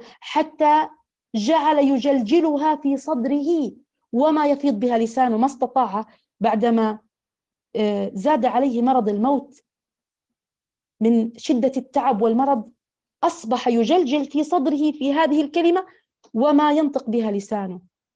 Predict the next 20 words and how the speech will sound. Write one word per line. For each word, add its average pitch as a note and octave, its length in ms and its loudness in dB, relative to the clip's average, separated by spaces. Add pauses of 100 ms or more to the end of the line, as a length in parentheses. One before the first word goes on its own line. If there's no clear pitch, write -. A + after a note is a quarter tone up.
(240)
ماذا C4 280 2
أوصى A#3+ 320 -2
النبي؟ G3+ 460 -4
"الزموا A3 300 0
الصلاة، G#3 480 -4 (240)
حافظوا B3+ 640 0
عليها، B3 460 0
احذروا D#4 400 0
من C#4+ 180 0
تركها." C#4+ 640 -4 (560)
لو A#3 160 2
أتى C4+ 180 -2
النبي A3 320 -2
عليه G3+ 260 -4
الصلاة G#3+ 400 -6
والسلام G3+ 340 -6
ونظر A3 320 -2
إلى G#3+ 240 -2
شباب G#3 340 -6
الأمة G3+ 600 -4